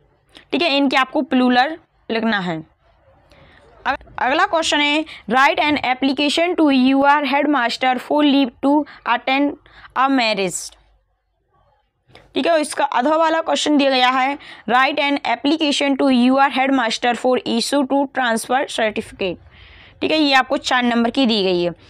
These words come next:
आपको दोनों याद कर लेना है, दोनों में से आपको पेपर में देखने को मिल जाएगी दोस्तों। ठीक है,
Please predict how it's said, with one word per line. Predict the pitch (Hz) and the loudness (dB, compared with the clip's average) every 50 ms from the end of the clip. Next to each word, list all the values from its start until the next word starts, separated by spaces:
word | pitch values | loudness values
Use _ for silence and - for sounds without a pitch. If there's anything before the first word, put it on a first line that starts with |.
| - - - - - | -20 -20 -10 -2 0
आपको | 247 262 - - 330 320 | 0 0 0 0 0 0
दोनों | 226 262 254 277 311 320 | 2 2 0 0 0 0
याद | 311 294 285 277 - | 0 0 -2 -4 -4
कर | - 277 | -4 -2
लेना | 269 269 269 269 269 277 | 0 0 2 0 0 0
है, | 285 311 | 0 0
दोनों | 320 277 240 247 247 247 254 | 0 0 0 0 0 0 0
में | 254 254 254 | 0 0 0
से | 247 - 254 | -2 -2 -4
आपको | 233 214 - - - 247 269 | -4 -4 -8 -6 -4 -2 -2
पेपर | 277 269 - 226 214 - - 226 226 | -2 -2 -4 -4 -4 -2 -2 -2 0
में | 233 233 226 | 0 0 -2
देखने | 214 220 - 214 220 220 | -2 -4 -6 -6 -10 -6
को | - 247 | -4 -4
मिल | 233 214 202 202 | -2 -2 -2 -2
जाएगी | 214 214 214 214 226 | -2 -2 -2 -2 0
दोस्तों। | 214 220 220 - - 269 285 311 320 _ _ _ _ _ _ _ _ _ | -2 -2 -2 -2 -4 -4 -4 -4 -8 _ _ _ _ _ _ _ _ _
ठीक | - 247 254 | -4 -2 -2
है, | 277 311 | -2 -2